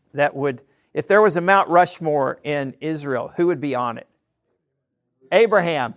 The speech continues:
okay? Moses, Elijah, David. What do they all have in common? Is that it seems that,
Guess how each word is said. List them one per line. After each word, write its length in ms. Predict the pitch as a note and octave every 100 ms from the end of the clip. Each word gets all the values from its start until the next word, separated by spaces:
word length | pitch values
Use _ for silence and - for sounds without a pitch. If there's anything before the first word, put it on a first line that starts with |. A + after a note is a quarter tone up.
| -
okay? 440 | C#3+ E3+ F#3 A3+ - - - _ _ _ -
Moses, 680 | E3+ G3+ G3 A#3+ B3+ - - _ A#2+ B2 B2 - -
Elijah, 800 | D#3 D#3+ E3+ G3+ A#3 G#3+ B3 A#3+ A#3+
David. 540 | D3 F#3 G3+ E3 B2+ - _ _ _ _ _ _ _ _ -
What 200 | E3+ A#3+
do 100 | A#3
they 160 | G#3+
all 320 | E3+ F#3 G3+
have 340 | F3+ F3+ F3+ E3+
in 100 | C3+
common? 440 | - D#3 D#3+ A2+ _ _ _ _ _ _ -
Is 300 | D3 D3 C#3+
that 360 | C#3+ C#3+ D3+ -
it 140 | C#3
seems 540 | - F#3+ G3+ A3 G#3 -
that, 500 | C#3 B2+ C#3 E3+